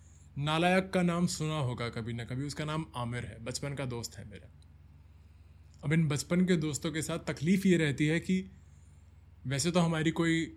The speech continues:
मतलब की, कोई ढंग की बात होती नहीं है। बेकार की बातें बहुत होती हैं, एक दूसरे की बेइज्जती करने में हमारा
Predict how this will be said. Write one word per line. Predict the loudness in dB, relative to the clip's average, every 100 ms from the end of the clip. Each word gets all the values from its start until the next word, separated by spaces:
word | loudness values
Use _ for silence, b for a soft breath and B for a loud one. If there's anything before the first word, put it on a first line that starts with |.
| -6
मतलब | -4 -2 -4 -4
की, | -2 -4
कोई | -2 -4
ढंग | -2 -2
की | -2 -4
बात | -4 -6
होती | -10 -8 -8
नहीं | -4 -2
है। |
बेकार | 2 4 4 6
की | 6
बातें | 6 4
बहुत | 2 0 -4
होती | -6 -8
हैं, | -8
एक | -6 -2
दूसरे | -2 -2 -4
की | -6 -8 B B -8
बेइज्जती | -2 0 2 2 2 2
करने | 2 0 0
में | 0
हमारा | -2 -4 -4 -6